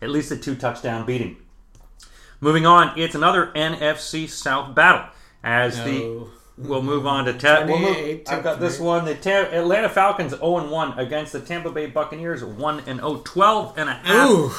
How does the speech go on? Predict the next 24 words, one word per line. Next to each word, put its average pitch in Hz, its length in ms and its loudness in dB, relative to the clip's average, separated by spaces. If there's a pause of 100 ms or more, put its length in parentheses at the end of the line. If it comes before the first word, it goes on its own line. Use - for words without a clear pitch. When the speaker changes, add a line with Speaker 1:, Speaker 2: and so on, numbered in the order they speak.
(180)
Speaker 1:
points 185 360 2
is 147 120 -4
this 190 200 2
one. 135 140 -4 (260)
People 175 200 2
don't 170 160 2
like 170 180 4
touch, - 460 -4
to 147 80 -4
touch 247 320 0
twelve 160 240 0
and 147 80 -2
a - 20 -2
half 135 200 -2
points 143 320 -6 (220)
unless, 156 240 -2
of 160 80 -12
course, 147 320 0
you 151 200 -6
are 139 280 0 (240)
facing 190 400 -2
the 143 140 -4
Atlanta 151 520 -4
Falcons. 147 680 -2